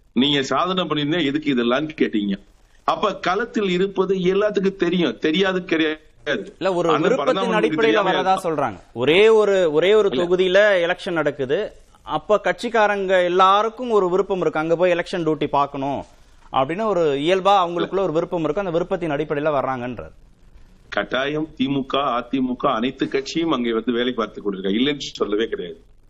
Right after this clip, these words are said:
Speaker 1: தமிழ்நாடு முழுவதும் இருக்கக்கூடிய நிர்வாகிகள் ஒரு காலத்தில் நின்று எல்லா கட்சிக்காரர்களும் வேலை பார்த்து கொண்டிருக்கிறார்கள்.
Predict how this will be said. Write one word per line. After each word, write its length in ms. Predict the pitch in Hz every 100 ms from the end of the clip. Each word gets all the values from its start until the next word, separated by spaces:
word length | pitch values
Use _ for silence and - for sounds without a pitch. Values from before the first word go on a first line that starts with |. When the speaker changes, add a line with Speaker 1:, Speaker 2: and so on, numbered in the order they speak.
| _ _
Speaker 1:
தமிழ்நாடு 500 | 113 131 151 147 135
முழுவதும் 420 | 131 139 156 143
இருக்கக்கூடிய 400 | 135 135 131 127
நிர்வாகிகள் 500 | 120 127 135 135 185
ஒரு 180 | 170 135
காலத்தில் 300 | 127 131 147
நின்று 320 | 127 131 165
எல்லா 240 | 127 135 143
கட்சிக்காரர்களும் 640 | 143 135 151 143 131 190
வேலை 160 | 180 135
பார்த்து 280 | 123 107 -
கொண்டிருக்கிறார்கள். 580 | 101 95 - 95 92